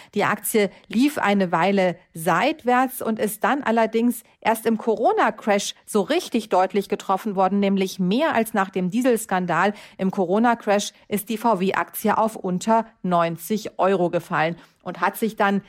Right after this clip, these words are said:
danach, wie die meisten Papiere, kräftig erholt, bis auf ein Jahreshoch in diesem Jahr bei zweihundertsechsundvierzig Euro, also fast auf dem Stand vom Frühjahr zweitausendfünfzehn. Ganz eindeutig eingepreist hier die Zukunftsvision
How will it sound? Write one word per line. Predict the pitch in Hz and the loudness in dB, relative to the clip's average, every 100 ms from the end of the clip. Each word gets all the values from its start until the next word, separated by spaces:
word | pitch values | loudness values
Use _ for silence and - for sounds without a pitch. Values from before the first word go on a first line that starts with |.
| _ | _
danach, | 165 160 202 320 - | -2 0 2 0 -2
wie | 196 | -4
die | 170 | -2
meisten | 185 233 247 240 | 0 0 0 -4
Papiere, | 233 220 - 208 202 214 - _ - | -2 -2 -2 0 0 -2 -4 _ -8
kräftig | - 214 247 240 220 - | -2 -2 -2 -4 -4 -4
erholt, | 170 262 320 330 - _ | -4 0 0 0 -8 _
bis | 262 262 | -2 0
auf | - 202 | 0 -2
ein | - 170 175 _ | 0 -2 -4 _
Jahreshoch | - 185 180 233 208 202 190 226 220 | -4 0 2 0 -2 -4 0 0 0
in | - 175 | -4 -6
diesem | 170 294 254 240 | -4 -2 2 2
Jahr | 220 220 - _ | 2 0 -2 _
bei | - 185 | -2 -2
zweihundertsechsundvierzig | - 180 190 180 170 165 214 220 254 226 220 208 214 190 | -2 -2 0 0 0 0 -2 0 0 0 0 -2 -2 -4
Euro, | 165 202 196 | -2 0 0
also | 185 180 196 196 - - | 0 0 0 -2 -4 -8
fast | - 196 - - | -2 -2 -2 -4
auf | 185 | -2
dem | - 214 | -2 -2
Stand | - 185 156 170 | -2 -4 -4 -4
vom | - 214 | -2 -2
Frühjahr | 202 - 190 170 160 175 - | -2 -6 -4 0 0 -2 -8
zweitausendfünfzehn. | - 180 165 165 165 165 156 - 240 - 233 220 220 - - | -6 -2 -2 0 -4 -4 -4 0 0 -2 0 0 -2 -8 -4
Ganz | 175 190 - | -2 -2 -2
eindeutig | 180 175 165 - 190 - - | -2 0 0 0 -4 -4 -2
eingepreist | 208 208 208 - 190 185 - | 0 2 -2 0 -2 -2 -2
hier | 254 220 | -2 0
die | 196 | -2
Zukunftsvision | - 277 262 240 214 - 220 190 190 214 214 | -2 -2 0 0 -2 -6 -6 -4 0 2 0